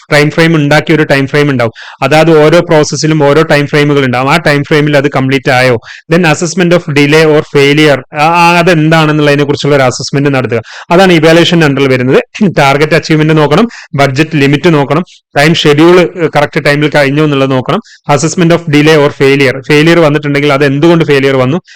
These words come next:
അല്ലെങ്കിൽ എന്തുകൊണ്ട് ഡിലേ വന്നു എന്നുള്ളതിനെ കുറിച്ചുള്ള ഒരു അസസ്മെന്റ് നടത്തണം. അപ്പോൾ steps in preparing, ഏഹ്, preparing an institutional plan എന്നുള്ളതിന്റെ കാര്യങ്ങൾ നോക്കുമ്പോൾ പ്രധാനപ്പെട്ട നാല്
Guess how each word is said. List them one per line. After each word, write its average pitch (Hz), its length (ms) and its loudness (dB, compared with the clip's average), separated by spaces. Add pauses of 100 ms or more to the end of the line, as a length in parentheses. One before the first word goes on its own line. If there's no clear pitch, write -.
(120)
അല്ലെങ്കിൽ 170 280 2
എന്തുകൊണ്ട് 160 400 2
ഡിലേ 143 280 2
വന്നു 139 260 0
എന്നുള്ളതിനെ 131 420 -2
കുറിച്ചുള്ള 143 320 -2
ഒരു 127 80 0
അസസ്മെന്റ് 123 460 -6
നടത്തണം. 113 280 -6 (600)
അപ്പോൾ 180 140 0 (300)
steps 185 400 -2
in 214 120 0
preparing, 170 640 0
ഏഹ്, 147 180 2 (120)
preparing 175 380 0
an 160 100 0
institutional 160 560 -4
plan 151 280 -4
എന്നുള്ളതിന്റെ 143 440 -2
കാര്യങ്ങൾ 135 300 -2
നോക്കുമ്പോൾ 131 400 -4 (260)
പ്രധാനപ്പെട്ട 180 460 0
നാല് 170 360 2